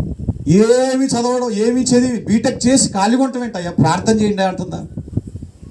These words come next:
"అమ్మ నేను ఇప్పుడే వస్తానని స్టేజ్ మీద పని ఉండి వెళ్ళాను, ఇంక మర్చిపోయిన తర్వాత కలుస్తుందని చూసే కలవలేదు." ఆమె అంటుంది, "బీటెక్ చదవటం అంత ఈజీ అండి?"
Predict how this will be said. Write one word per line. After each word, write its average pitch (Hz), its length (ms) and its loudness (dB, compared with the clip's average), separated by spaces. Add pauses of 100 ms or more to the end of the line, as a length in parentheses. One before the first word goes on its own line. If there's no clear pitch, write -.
(100)
"అమ్మ 185 120 4
నేను 208 160 6
ఇప్పుడే 214 240 2
వస్తానని 214 540 0
స్టేజ్ 202 300 0
మీద 190 120 -4
పని 175 240 0
ఉండి 180 160 0
వెళ్ళాను, 180 240 0
ఇంక 175 80 -4
మర్చిపోయిన 175 460 0
తర్వాత 185 320 -2
కలుస్తుందని 180 460 0
చూసే 160 180 -2
కలవలేదు." 151 420 -2 (840)
ఆమె 147 180 4
అంటుంది, 220 360 4
"బీటెక్ 190 540 -2
చదవటం 190 240 2
అంత 151 140 -2
ఈజీ 180 240 0
అండి?" 170 440 -2